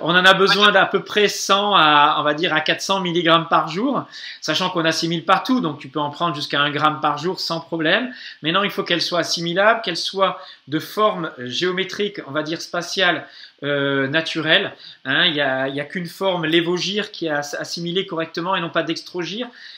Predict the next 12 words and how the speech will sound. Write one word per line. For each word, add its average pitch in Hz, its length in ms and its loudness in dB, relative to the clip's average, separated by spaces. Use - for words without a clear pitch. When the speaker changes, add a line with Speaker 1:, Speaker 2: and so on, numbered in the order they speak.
Speaker 1:
Quand 156 200 -8
on 170 40 0
les 160 160 2
vendue 165 320 -2
en 165 80 -2
magasin, 160 540 2
elle, 143 100 -4
souvent, 160 460 -4
les 143 320 -6
deux 180 180 -2
sont 151 280 -4
associés. 196 600 -4